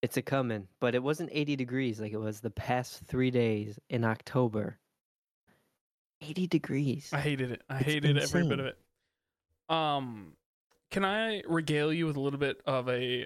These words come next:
Speaker 2: of a, how my day started today, Joe?
Speaker 1: Yeah, hit
Speaker 2: Okay.
Speaker 1: me with it.
Speaker 2: So let's hop on the Wayback Machine to, uh, to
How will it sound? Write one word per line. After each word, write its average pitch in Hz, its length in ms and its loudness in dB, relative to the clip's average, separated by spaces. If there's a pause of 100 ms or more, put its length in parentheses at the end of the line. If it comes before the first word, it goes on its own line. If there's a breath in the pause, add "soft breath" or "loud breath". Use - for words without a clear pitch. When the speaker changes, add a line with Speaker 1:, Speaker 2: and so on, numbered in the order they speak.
(120)
Speaker 2:
of 131 140 -2
a, 107 280 -4
how 135 180 -2
my 131 160 -4
day 120 220 0
started 139 360 -2
today, 147 240 -4
Joe? 156 200 -6 (1400)
Speaker 1:
Yeah, 127 440 2 (160)
hit 139 140 -2
Speaker 2:
Okay. 147 100 0
Speaker 1:
me 131 60 -4
with 120 200 -10
it. 110 160 -12 (180)
Speaker 2:
So 185 120 0
let's 190 180 -2 (160)
hop 190 280 0
on 202 60 -4
the 180 80 -2
Wayback 156 400 0
Machine 127 460 -4
to, 127 480 -2
uh, 120 300 0
to 123 320 -4